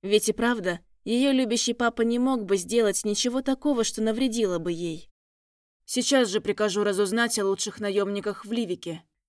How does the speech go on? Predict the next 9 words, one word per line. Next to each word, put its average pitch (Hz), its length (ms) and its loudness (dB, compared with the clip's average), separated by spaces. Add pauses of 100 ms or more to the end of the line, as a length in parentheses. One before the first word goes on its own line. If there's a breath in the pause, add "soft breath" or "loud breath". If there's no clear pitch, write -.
(140)
продолжил 196 600 0
лорд. 196 400 -2 (560)
«Мы 220 240 4
уладим 214 420 6
этот 190 240 -2
вопрос 262 400 4
как - 220 -4
можно 220 360 0
скорее. 180 600 -2